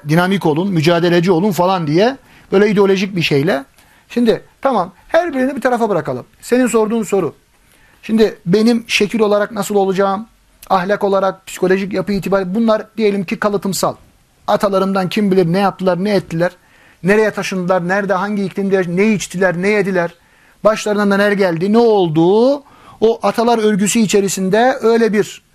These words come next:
sentezle beraber ben bugünkü fizyolojik ve psikolojik hususiyetlerinde dünyaya geldim. Bütün bunlar Allah'tan değil de o kalıtımdan olmuş olsun.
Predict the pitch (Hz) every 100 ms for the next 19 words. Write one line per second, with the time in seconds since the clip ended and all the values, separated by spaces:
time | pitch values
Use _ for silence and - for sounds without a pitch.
0 | _ _ _ - 220 214 247 214 202 190
1 | 185 190 240 220 233 233 214 226 208 175
2 | 247 208 220 208 214 214 214 190 - -
3 | 202 202 254 - _ _ - _ _ _
4 | _ 233 226 226 - 208 190 208 226 233
5 | 214 202 202 202 180 160 175 233 277 240
6 | 233 240 233 226 220 233 233 269 302 240
7 | 262 294 _ _ - - 233 - 226 220
8 | 226 226 208 175 147 147 127 104